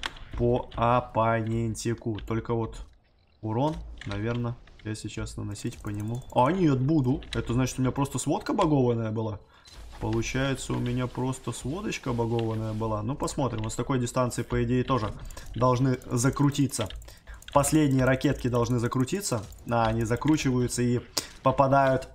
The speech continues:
в заборчик, к сожалению, который чуть выше над джиггернаутом. Так, а отсюда... Отсюда у меня угла не хватит свести Джаггера. Он просто лежит, отдыхает в минусе.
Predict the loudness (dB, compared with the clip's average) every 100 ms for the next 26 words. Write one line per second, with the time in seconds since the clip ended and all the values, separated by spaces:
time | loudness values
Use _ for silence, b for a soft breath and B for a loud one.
0 | -6 0 2 4 2 0 2 4 6 4
1 | 2 -4 -4 -2 0 0 0 -4 0 2
2 | 2 0 2 0 2 -2 0 0 2 2
3 | 4 4 2 -2 -10 -20 -20 _ _ _
4 | _ _ -14 -2 0 2 0 -2 2 4
5 | 4 0 B B B B B -6 -4 0
6 | 2 2 2 2 4 4 4 4 2 2
7 | -2 -4 -4 -4 0 0 0 -2 -4 -4
8 | -6 -4 -4 -2 -2 -4 -4 -4 -2 -2
9 | -2 -4 -2 -4 -4 -4